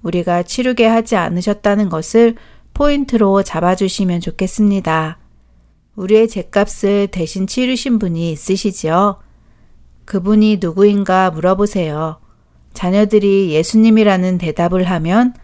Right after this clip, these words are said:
그 다음에는 하나님께서 그리스도를 통해 우리의 죗값을 치르시고 용서하셨다면 우리에게 다시 그 죄에 대해 물으실까 하는 것을 물어보세요.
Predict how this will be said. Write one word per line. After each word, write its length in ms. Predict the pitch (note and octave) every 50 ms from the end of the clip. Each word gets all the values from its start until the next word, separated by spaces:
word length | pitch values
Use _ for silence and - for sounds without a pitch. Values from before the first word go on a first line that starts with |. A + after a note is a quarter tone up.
| - - - - _ _ _ -
그 140 | - A3+ A3
다음에는 840 | A3 E3+ E3 E3 F3 F#3 F#3+ G3 F#3+ F3 D#3+ E3+ G3+ A#3 A#3 G#3 F#3+ - - _ _ _ - -
하나님께서 1040 | - - A#3+ B3 B3 A#3 A#3 A3 G#3 - G3+ F#3+ F#3 - G3 F#3 F#3 F#3 F#3 F#3 F#3
그리스도를 640 | - G3+ F3+ F#3 F3+ - - - G#3+ G#3+ A3 A3+ A3
통해 480 | - G3 F3 E3+ F3 G3 G3+ G3 G3 - - _ _ _ _ _ _
우리의 360 | G3+ F3+ F3 G3 G3+ G#3 G#3 G3+
죗값을 680 | - F3+ D#3+ - - G3 F#3+ - - - F#3+ F#3+ F3+
치르시고 720 | - - B3 A#3 B3 A#3 A3+ - G#3+ - - F3+ F3+ F3
용서하셨다면 1080 | D#3+ D3+ D#3 D#3+ E3+ - G#3 G#3 A3 - G#3+ G#3 - - D3 D3 D#3 E3 F3+ G3+ G3+ F#3 - - - - _ _ _ _ _ _ _ -
우리에게 680 | F#3+ F#3 A3 A3 A3+ A3+ A3 A3 G#3 G3+ G3+ G3+ G3+ G3+
다시 340 | - E3 E3 - - G3 F3+
그 220 | - - F#3 F3+
죄에 360 | - - F#3 F3+ F3+ F#3+ G#3
대해 360 | G#3 G3+ F#3 F3+ F3 F3 F3 E3+
물으실까 880 | - E3+ E3 F3 F#3 - - F3 D#3+ D3+ - - F3 G3 A3 A#3+ A#3 - - - _ - - - - - -
하는 300 | - - C4 B3+ C4+ B3
것을 420 | G#3+ G3 F#3 - F#3 F3+ F3 F3
물어보세요. 920 | E3 F#3 E3+ F3+ F#3+ F#3 G3 F#3+ - - E3 D#3 D3+ D#3 E3 E3 E3 -